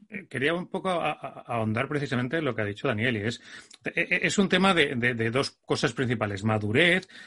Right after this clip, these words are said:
eh, que cada vez está mejorando esa madurez y está, eh, el, a disposición de más usuarios, eh, esta forma de co-, de consumir esa inteligencia,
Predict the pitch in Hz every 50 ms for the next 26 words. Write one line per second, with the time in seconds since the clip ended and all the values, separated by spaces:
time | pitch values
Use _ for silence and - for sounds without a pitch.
0 | - _ - 123 113 110 107 107 107 107 - 110 101 104 117 120 - _ _ -
1 | - 113 107 104 104 123 156 147 - - 98 - - - 110 107 107 113 107 -
2 | - 113 117 139 151 135 117 110 - 117 107 101 104 107 123 151 151 - 113 107
3 | - - 120 120 117 - - - - - - 120 120 113 123 131 - - - 147
4 | 143 - - - 156 143 135 135 117 - - - 147 120 - - 117 107 - 147
5 | 151 160 156 143 139 135 123 139 135 - - 131 135 143 143 127 120 - 120 117
6 | 120 120 120 117 - 139 120 - 147 139 139 127 123 117 - 110 104 - - -
7 | - - 139 123 120 139 131 131 120 - 131 120 123 143 131 123 113 - 120 110
8 | 110 123 117 139 127 190 185 160 - 175 170